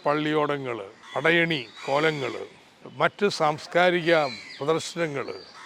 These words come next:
പുണ്യസ്ഥലങ്ങളായിട്ടുള്ള അമ്പലങ്ങൾ, കൺവെൻഷൻ കേന്ദ്രങ്ങൾ, ഇവയെല്ലാം വലിയ വിപുലമായൊരു ടൂറിസം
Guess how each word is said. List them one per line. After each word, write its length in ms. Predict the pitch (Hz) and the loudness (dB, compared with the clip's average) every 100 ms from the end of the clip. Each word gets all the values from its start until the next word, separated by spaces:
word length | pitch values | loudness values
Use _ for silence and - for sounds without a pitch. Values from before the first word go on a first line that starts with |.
| - - | -20 -10
പുണ്യസ്ഥലങ്ങളായിട്ടുള്ള 1500 | 160 180 196 190 - 180 170 175 175 170 160 151 151 147 143 131 113 104 - - 123 | -4 2 4 4 4 2 4 4 4 4 4 2 -2 -2 2 2 0 -8 -16 -8 -6
അമ്പലങ്ങൾ, 520 | 139 165 160 156 123 95 98 - - - - - | -2 0 0 -2 -6 -8 -12 -18 -20 -20 -4 2
കൺവെൻഷൻ 580 | 175 185 185 - 170 160 143 | 4 4 0 -2 -6 -8 0
കേന്ദ്രങ്ങൾ, 580 | 151 165 156 151 127 101 98 - - - - - - - - - - - - 185 | 2 2 0 -4 -4 -6 -8 -12 -16 -18 -18 -18 -20 -20 -20 -20 -20 -16 -4 4
ഇവയെല്ലാം 600 | 208 196 175 180 170 117 - - - - - - - - - - | 8 8 6 4 4 2 -6 -20 -20 -20 -20 -20 -20 -20 -20 -8
വലിയ 400 | 131 180 185 185 180 | -4 -2 0 4 4
വിപുലമായൊരു 800 | 156 143 180 185 175 165 156 143 135 | 2 -2 2 2 4 2 2 0 -2
ടൂറിസം 460 | 143 151 170 - | -4 -4 -4 -4